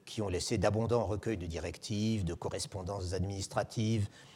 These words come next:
et de proclamations dans lesquelles ils ne cessent de houspiller leurs subordonnés, euh, pour qu'ils appliquent té-, et pour qu'ils appliquent énergiquement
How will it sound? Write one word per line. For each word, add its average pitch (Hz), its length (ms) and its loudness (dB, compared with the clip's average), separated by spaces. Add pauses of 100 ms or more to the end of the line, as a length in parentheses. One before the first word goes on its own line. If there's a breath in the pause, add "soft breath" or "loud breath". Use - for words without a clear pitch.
(160 loud breath)
et 117 120 6
de 104 160 6
proclamations 113 680 4
dans 120 100 8
lesquelles 113 380 6
ils 101 100 2
ne 92 80 -2
cessent 113 300 4
de 90 100 2
houspiller 113 560 0
leurs 95 160 -4
subordonnés, 90 720 0 (400 loud breath)
euh, 101 140 0
pour - 260 0
qu'ils 101 280 4
appliquent 113 380 2
té-, 127 220 4
et 95 320 2
pour - 160 -8
qu'ils 98 160 0
appliquent 98 260 -2
énergiquement 104 640 0